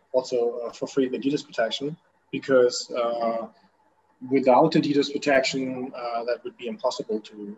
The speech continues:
to, to have their clients in a, in a manner. So yeah, we, we,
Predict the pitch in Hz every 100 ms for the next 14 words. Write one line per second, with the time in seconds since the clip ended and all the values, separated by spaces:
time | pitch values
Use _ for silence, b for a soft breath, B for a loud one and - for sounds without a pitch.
0 | _ - - 117 - 120 113 - 113 117
1 | 110 - 110 107 113 - 110 110 - _
2 | _ - 117 113 117 120 - 127 123 123
3 | 196 196 - 127 127 117 - _ _ _
4 | _ _ 135 131 127